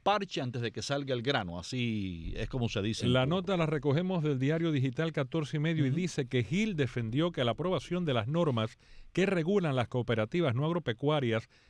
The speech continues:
Speaker 2: las micro, pequeñas y medianas empresas que entran en vigor el próximo veinte de septiembre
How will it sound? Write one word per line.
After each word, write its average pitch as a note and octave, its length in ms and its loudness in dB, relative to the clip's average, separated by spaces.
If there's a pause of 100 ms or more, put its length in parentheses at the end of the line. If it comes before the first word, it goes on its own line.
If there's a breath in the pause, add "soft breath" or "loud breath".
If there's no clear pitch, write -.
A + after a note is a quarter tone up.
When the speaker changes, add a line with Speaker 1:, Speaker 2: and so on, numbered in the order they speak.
(100)
Speaker 2:
las A2 220 2
micro, D3 360 2
pequeñas C#3 440 0
y B2 40 2
medianas B2 380 0
empresas D3 500 0
que D#3+ 200 0
entran E3 320 0
en G3 160 0
vigor D#3 300 2
el B2+ 100 2
próximo C#3+ 480 -2
veinte D3+ 320 2
de D3+ 100 0
septiembre C#3 640 0